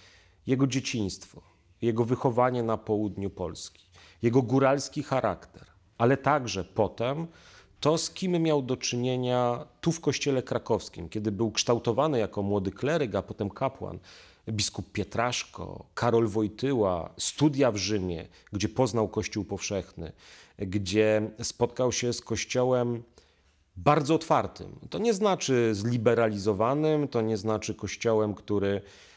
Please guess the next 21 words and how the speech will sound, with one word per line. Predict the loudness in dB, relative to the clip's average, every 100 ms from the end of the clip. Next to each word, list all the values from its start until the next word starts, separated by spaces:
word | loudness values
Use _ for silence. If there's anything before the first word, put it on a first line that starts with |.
| _
e, | -6 -4
właściwie | 0 0 0 -2 -4 -2 2 2 0 -2
zatracił | -2 -2 2 2 2 -2 -2
już | -2 -2 -4 -6 -8 -8
różnicę | -2 0 2 0 0 -2
między | 0 -2 0
dobrem | 0 2 0 0
a | -2
złem, | 0 2 2 -2 -6 -18 -16
to | -2
nie | 0 2
znaczy | 2 0 0 0 2 2 -2
z | -8
Kościołem, | -4 -4 -2 2 2 2 -2
który | -4 0 2 2 0 -8 _ _
próbuje | 0 2 2 2
się | 0
dopasować | 0 0 0 -2 0 0 0
do | -2
tego | -2 -4 -4
świata. | -6 -8 -8 -14